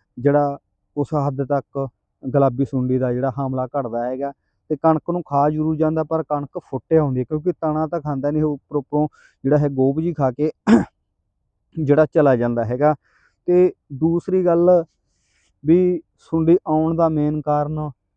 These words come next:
ਵੀ ਜ਼ਮੀਨ ਦਾ ਮੌਇਸਚਰ ਹੁੰਦਾ ਜਿਹੜਾ, ਉਹਦਾ ਆਪਾਂ ਨੂੰ ਪਤਾ ਨਹੀਂ ਚੱਲਦਾ ਉਦੋਂ। ਤੇ ਦੂਸਰੀ ਗੱਲ ਗਰਮੈਸ਼ ਦੇ ਕਰਕੇ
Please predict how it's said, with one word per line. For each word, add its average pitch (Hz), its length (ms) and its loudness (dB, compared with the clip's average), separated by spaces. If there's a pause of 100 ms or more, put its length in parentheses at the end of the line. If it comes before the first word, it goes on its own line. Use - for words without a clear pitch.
ਵੀ 147 140 0
ਜ਼ਮੀਨ 143 440 0
ਦਾ 143 140 0
ਮੌਇਸਚਰ 135 420 -4
ਹੁੰਦਾ 127 300 -2
ਜਿਹੜਾ, 135 300 -2 (680)
ਉਹਦਾ 151 260 6
ਆਪਾਂ 156 220 2
ਨੂੰ 151 180 2
ਪਤਾ 139 260 4
ਨਹੀਂ 147 140 2
ਚੱਲਦਾ 147 320 4
ਉਦੋਂ। 143 200 0 (460)
ਤੇ 147 120 0
ਦੂਸਰੀ 151 400 0
ਗੱਲ 151 260 2
ਗਰਮੈਸ਼ 135 500 -2
ਦੇ 147 140 -4
ਕਰਕੇ 143 460 -2